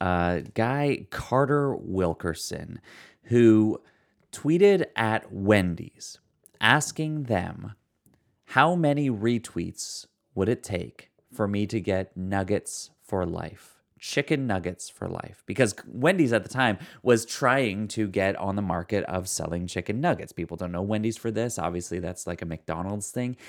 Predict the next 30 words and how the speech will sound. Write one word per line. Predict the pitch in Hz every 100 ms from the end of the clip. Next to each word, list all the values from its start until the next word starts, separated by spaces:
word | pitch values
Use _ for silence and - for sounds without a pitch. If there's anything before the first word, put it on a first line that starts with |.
| -
And | 113
they're | 123
trying | 117 143
to | 127
break | 117 120 120
into | 107
the | 104
market | 104 85 90 127
and | 101
get | 92 92
people | 98 - 104
to | 107
notice | 139 120 -
this. | 82 - - - - _ _ -
Carter | 95 92 101
asked | 67 90 95 -
them | 104
a |
simple | 98 95 95
question, | - 85 90 110 110
and, | 104 - -
and | 98 98 -
somebody | - 131 139
on | 127
the | 110
Wendy's | 98 117 127 117
account | - 87 90
responded | 92 98 - 123 147 127
to | 101
Carter | - 87 87 101